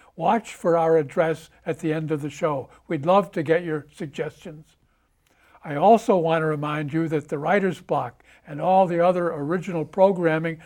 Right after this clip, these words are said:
produced here at Studio sixteen twenty-three is a result of cable access television. Don't be suckered in by those dish ads and other ways to get your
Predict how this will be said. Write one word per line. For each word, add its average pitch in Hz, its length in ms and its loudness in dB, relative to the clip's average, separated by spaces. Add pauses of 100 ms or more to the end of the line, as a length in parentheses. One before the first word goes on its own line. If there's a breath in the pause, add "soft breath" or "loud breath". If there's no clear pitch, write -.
(180 loud breath)
produced 180 380 -4
here 180 240 2
at 165 120 -2
Studio 175 680 0 (140 loud breath)
sixteen 180 560 -6
twenty-three 185 800 -4 (260 loud breath)
is 147 160 -10
a 156 80 -2
result 185 560 2
of 135 220 -2 (240 soft breath)
cable 185 580 0
access 160 680 -6 (120)
television. 151 760 -4 (320 soft breath)
Don't 185 320 -2
be 294 160 2
suckered 214 560 0
in 180 240 0
by 165 160 4
those 151 300 -2 (240 soft breath)
dish 226 340 2
ads 147 380 0 (200 loud breath)
and 165 140 -6
other 208 340 6
ways 170 520 4
to 151 160 -6
get 165 280 0
your 151 280 -6